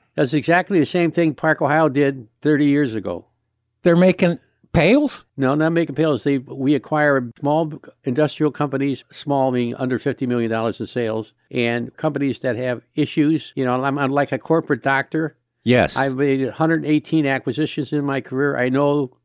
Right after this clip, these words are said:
Speaker 1: good from bad. I know how to solve problems. The skill I have is developed. And we've taken that company, I think, from eight million dollars in five years to a hundred and fifty million.
Speaker 2: Wow.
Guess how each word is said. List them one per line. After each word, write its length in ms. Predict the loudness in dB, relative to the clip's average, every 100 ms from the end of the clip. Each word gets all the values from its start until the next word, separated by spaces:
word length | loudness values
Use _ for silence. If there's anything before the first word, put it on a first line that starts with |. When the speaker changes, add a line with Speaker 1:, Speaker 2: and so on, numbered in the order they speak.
| 2
Speaker 1:
good 240 | 2 2
from 220 | -2 0
bad. 300 | 4 4 4
I 80 | 2
know 180 | 0 0
how 100 | 0
to 80 | -4
solve 380 | -2 0 0
problems. 580 | -2 -2 0 -2 -4 -8 -14
The 60 | -14
skill 340 | -4 0 0
I 140 | 0
have 260 | 0 -2 -2
is 160 | -4 -6
developed. 480 | -4 -2 -2 -6 -6
And 200 | -4 2
we've 200 | 2 2
taken 300 | 0 0 0
that 180 | -2 -2
company, 440 | -6 -4 -4 -4
I 100 | -4
think, 200 | -4 -6
from 380 | -6 -8 -6 -8 -10 0
eight 200 | 0 2
million 280 | 0 2
dollars 480 | 0 0 0 -2 -2
in 100 | -6
five 380 | -4 -4 -4 -2
years 420 | 0 0 -2 -8 -4
to 260 | -2 -2
a 20 | -4
hundred 220 | -4 -4
and 80 | -2
fifty 300 | -4 -2 -6
million. 300 | -6 -10 -18 _ _ _ -12
Speaker 2:
Wow. 300 | -10 -12